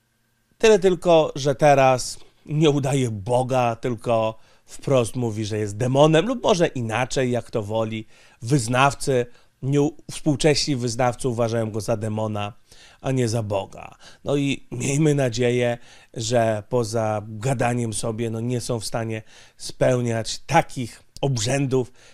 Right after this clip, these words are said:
jakie miały miejsce w starożytności, a jak możemy znaleźć w czeluściach internetu, jeszcze kilkadziesiąt, kilkaset lat temu przeróżni kultyści w różnych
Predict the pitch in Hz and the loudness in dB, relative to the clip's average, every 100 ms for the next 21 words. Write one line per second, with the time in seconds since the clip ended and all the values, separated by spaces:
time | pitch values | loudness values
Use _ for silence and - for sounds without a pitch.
0 | _ 131 123 131 123 117 117 113 113 110 | _ -6 -4 -4 -2 0 0 -2 -4 -4
1 | - - 110 104 - - 143 135 131 127 | -8 -8 -8 -8 -12 -4 2 4 2 -2
2 | - 262 - - 214 - - - - 196 | -2 -2 0 -2 -4 -4 -20 -20 0 4
3 | 185 160 151 131 131 123 110 123 117 110 | 4 4 -2 -2 -2 -2 -2 0 0 -2
4 | - - - - - 156 135 - 127 113 | -6 -16 -20 -12 0 2 2 -2 -4 -2
5 | 120 117 107 113 110 - 110 110 - - | -4 -4 -4 -4 -4 -6 -8 -10 -14 -10
6 | - - - 135 117 - _ - 156 135 | -6 -6 -4 -4 -4 -10 _ -2 -2 -4
7 | 107 123 107 117 104 _ - - _ - | -6 -6 -6 -8 -8 _ -20 -20 _ -4
8 | 165 139 113 127 110 - 127 110 - - | 0 0 0 -2 -4 -6 -4 -4 -6 -4
9 | 120 117 110 127 120 107 120 - 131 110 | -2 -2 -6 -6 -6 -6 -8 -6 -8 -4
10 | 117 - - 107 - - - _ 117 135 | -8 -6 -10 -14 -16 -20 -20 _ -2 0
11 | 131 104 113 107 | 0 0 -4 -6